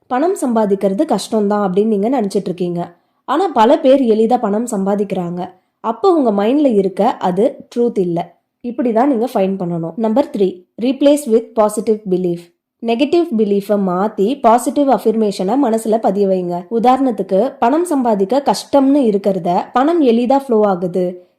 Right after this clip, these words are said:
ஈஸியா பணத்தை என்னால ஏர்ன் பண்ண முடியுதுன்னு" சேஞ்ச் பண்ணுங்க. நம்பர் ஃபோர், repeat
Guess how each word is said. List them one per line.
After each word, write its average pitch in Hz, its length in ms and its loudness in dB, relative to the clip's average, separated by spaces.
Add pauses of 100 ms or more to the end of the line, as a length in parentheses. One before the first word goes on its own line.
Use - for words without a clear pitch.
ஈஸியா 285 480 2
பணத்தை 233 340 0
என்னால 190 380 0
ஏர்ன் 240 300 2
பண்ண 202 220 0
முடியுதுன்னு" 196 600 0
சேஞ்ச் 220 240 0
பண்ணுங்க. 175 400 -6 (520)
நம்பர் 220 380 -2
ஃபோர், 190 160 0 (600)
repeat 269 360 0